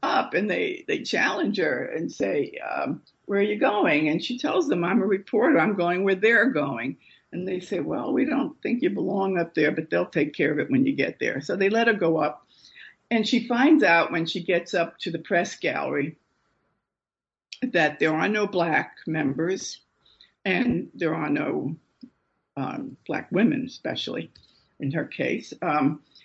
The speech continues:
she, it's not because there's any rule saying they won't admit blacks, it's because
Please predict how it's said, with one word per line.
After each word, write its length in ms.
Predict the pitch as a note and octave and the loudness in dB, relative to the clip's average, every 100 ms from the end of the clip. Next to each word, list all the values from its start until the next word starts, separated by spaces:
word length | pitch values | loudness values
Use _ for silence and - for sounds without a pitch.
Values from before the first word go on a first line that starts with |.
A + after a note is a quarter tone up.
| - | -6
she, 760 | - - - F3+ E3+ D#3 - - G3 - - - _ - | -4 -2 2 4 4 2 -2 -6 -8 -10 -18 -20 _ -4
it's 240 | - - A3 | 0 0 2
not 420 | A3+ C#4 - - | 2 2 0 0
because 460 | C#4 - F#3+ E3+ | 0 4 4 4
there's 200 | E3+ E3+ | 2 0
any 400 | F3+ F3+ F3 E3 - _ - | 2 2 0 0 -4 _ -8
rule 800 | D#3+ G#3 A3+ F3+ E3 D#3+ A#3+ F#4 - _ _ - | 2 4 6 6 6 6 4 0 -8 _ _ -16
saying 680 | - - E3 D#3 C#3+ D#3 - | -10 -2 0 2 0 -2 -2
they 100 | E3 | -2
won't 200 | E3 D3+ | 0 -2
admit 340 | C#3+ E3+ A#2 | -2 -2 -4
blacks, 400 | - D3+ - - - | -4 0 0 -2 -2
it's 240 | F#3+ - | -2 -2
because 920 | - G3+ G3 A3 G3 E3 E3 - - | -10 -10 -6 -2 0 2 0 -2 -6